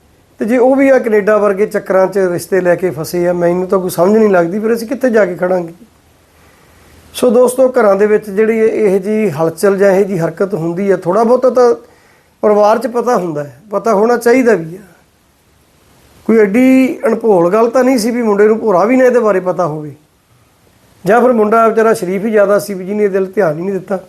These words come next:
ਸੋ ਦੋਸਤੋ, ਇਹ ਕੋਈ ਪਹਿਲੀ ਗੱਲ ਨਹੀਂ ਹੈਗੀ। ਅੱਜ ਤੋਂ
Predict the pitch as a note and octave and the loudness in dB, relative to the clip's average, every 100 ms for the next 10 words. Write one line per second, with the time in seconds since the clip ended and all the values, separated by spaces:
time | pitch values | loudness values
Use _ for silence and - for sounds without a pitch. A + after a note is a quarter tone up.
0 | _ _ _ _ _ _ _ _ _ _ | _ _ _ _ _ _ _ _ _ _
1 | _ _ _ - - C4 C4 C4+ B3+ C#4+ | _ _ _ -20 -6 0 2 2 2 2
2 | C4+ C4+ C4+ C4+ C4+ C4 - B3 C4+ D#4 | 2 2 0 0 -2 -8 -4 0 2 2
3 | C4 A3 G#3 G3+ F#3 E3+ F#3 F#3 - _ | 2 2 2 0 -2 -2 -6 -12 -16 _
4 | _ _ _ _ _ _ _ _ _ _ | _ _ _ _ _ _ _ _ _ _
5 | _ _ _ _ - - - - - G#3+ | _ _ _ _ -20 -20 -20 -14 -2 -2
6 | G#3 A#3 C4 C4 - | 0 2 4 4 0